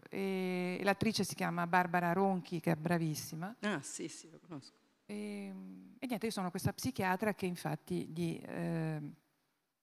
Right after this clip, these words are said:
Speaker 1: gli consiglia di f-, passare dieci minuti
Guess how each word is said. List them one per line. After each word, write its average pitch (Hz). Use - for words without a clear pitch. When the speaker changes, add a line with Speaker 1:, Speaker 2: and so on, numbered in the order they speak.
Speaker 1:
gli 196
consiglia 196
di 185
f-, -
passare 185
dieci 226
minuti 190